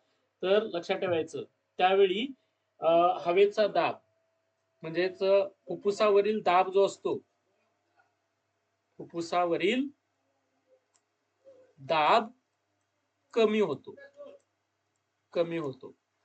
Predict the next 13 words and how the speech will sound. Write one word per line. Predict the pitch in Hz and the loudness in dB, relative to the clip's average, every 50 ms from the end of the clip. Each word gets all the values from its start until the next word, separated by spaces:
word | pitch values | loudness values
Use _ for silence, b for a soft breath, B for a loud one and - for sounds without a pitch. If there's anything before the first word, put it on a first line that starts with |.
| _ _ _ - | _ _ _ -10
आता | 170 - - 226 214 214 | -6 0 2 4 4 4
लक्षात | 208 208 202 - 220 | 4 2 0 0 -4
ठेवायचं, | 214 226 220 214 202 - - 170 190 240 262 - _ _ _ _ _ _ _ | -2 0 2 2 2 2 0 -2 -2 -2 -4 -8 _ _ _ _ _ _ _
फुफ्फुसावरील | 202 202 196 - 240 214 233 226 226 214 233 233 220 | 2 2 2 0 -2 0 0 2 2 0 -2 -6 0
दाब | - 202 202 208 208 208 202 - | 2 4 6 6 4 2 -2 2
कमी | 214 214 202 233 247 226 | 2 2 2 2 0 2
झाला | 214 170 165 175 180 | 2 2 2 2 0
की | 185 - - 214 240 240 | 0 -2 -8 -6 -6 -6
हवा | 220 - - 160 165 170 190 214 247 - - - | -6 -6 -6 -4 0 2 2 2 2 0 -2 -2
आत | 277 262 254 - | -2 -2 -2 -6
शिरते. | - - 139 - - _ - - _ _ _ _ _ _ _ _ _ | -8 -8 -8 -8 -10 _ -20 -20 _ _ _ _ _ _ _ _ _
कशामध्ये | 180 165 - 202 202 202 208 196 | -6 -2 -2 -2 0 0 0 0
शिरते? | 208 214 196 - 247 302 | 0 -4 0 2 0 0